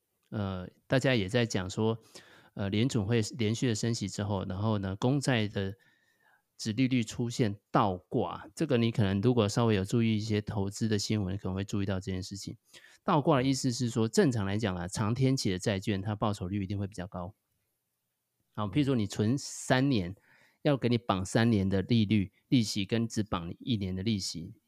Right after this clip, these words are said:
Speaker 1: 然后算起来这个三年的要给你更多嘛。
Speaker 2: 对，没错。
Speaker 1: 哦，要不然你不可能去存三年，然后不存一年的。
Speaker 2: 没错，我绑一年就，就好了啊。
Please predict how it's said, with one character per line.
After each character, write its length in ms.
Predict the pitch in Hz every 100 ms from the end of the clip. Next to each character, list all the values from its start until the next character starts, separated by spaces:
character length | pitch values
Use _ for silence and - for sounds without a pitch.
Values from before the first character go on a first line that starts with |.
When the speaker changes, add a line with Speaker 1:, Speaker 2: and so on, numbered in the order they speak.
| -
Speaker 1:
然 100 | 104
后 200 | 117 110
算 260 | - 123
起 100 | 104
来 140 | 98 87
这 140 | 113
个 60 | 120
三 260 | - 113
年 120 | 110 92
的 80 |
要 120 | 92 104
给 120 | 98
你 140 | 92
更 180 | 107 92
多 220 | 95 85
嘛。 120 | 85 - - _ _ _ _ -
Speaker 2:
对， 280 | 104 87 - -
没 140 | 85
错。 180 | 92 90
Speaker 1:
哦， 60 |
要 100 | 101
不 80 | 117
然 140 | 117 113
你 80 |
不 100 | 113
可 140 | - 110
能 140 | 95
去 100 | 131
存 260 | 117 98 95
三 240 | 110 101
年， 200 | 107 95
然 100 | 92
后 40 | 98
不 100 | 117
存 200 | - 92
一 100 | 104
年 40 |
的。 60 | 95
Speaker 2:
没 40 |
错， 200 | 117 101
我 100 | 92
绑 180 | 90 95
一 40 |
年 160 | 98 87
就， 160 | 98
就 120 | 95 87
好 120 | 76
了 140 |
啊。 80 | 76